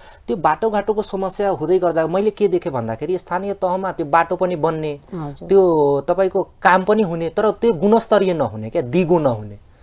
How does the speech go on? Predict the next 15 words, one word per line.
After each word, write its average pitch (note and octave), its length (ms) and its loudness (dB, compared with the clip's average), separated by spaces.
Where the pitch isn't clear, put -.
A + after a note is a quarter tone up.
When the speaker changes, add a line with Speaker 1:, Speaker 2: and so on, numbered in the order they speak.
Speaker 1:
तपाईँले A3+ 300 4
त्यो, G#3+ 240 0
त्यो G#3+ 220 2
अनुगमनको G3 520 0
क्रममा D3+ 380 0
त्यो E3 160 -2
बाटो D#3+ 300 4
ढल-, B2 400 -2
ढलान D3 280 0
हुँदै D#3 200 0
गर्दाखेरि, D3 540 -4
बाटो D3+ 260 2
निर्माण D#3+ 400 -2
हुँदै D3 240 -2
गर्दाखेरि, C#3+ 540 -2